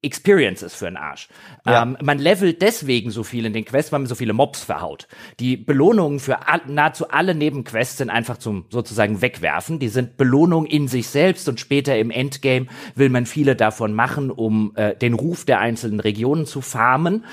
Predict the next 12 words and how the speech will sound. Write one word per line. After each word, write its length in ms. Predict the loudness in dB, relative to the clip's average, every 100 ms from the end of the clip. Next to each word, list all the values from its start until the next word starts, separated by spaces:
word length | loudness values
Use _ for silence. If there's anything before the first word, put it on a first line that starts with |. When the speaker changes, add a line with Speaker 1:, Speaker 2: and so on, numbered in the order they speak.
| -16 -2
Speaker 1:
weil 140 | 2
man 160 | 2 2
über 240 | 4 4
den 160 | 4 2
Ruf, 420 | 2 4 2 2
jede 320 | 0 4 2 0
erledigte 440 | -2 0 0 -2 0
Nebenquest 420 | 0 2 0 0
zum 120 | -2
Beispiel, 280 | 0 0 -4
bringt 260 | -4 -2
Rufpunkte 640 | 0 -2 0 -2 0 -2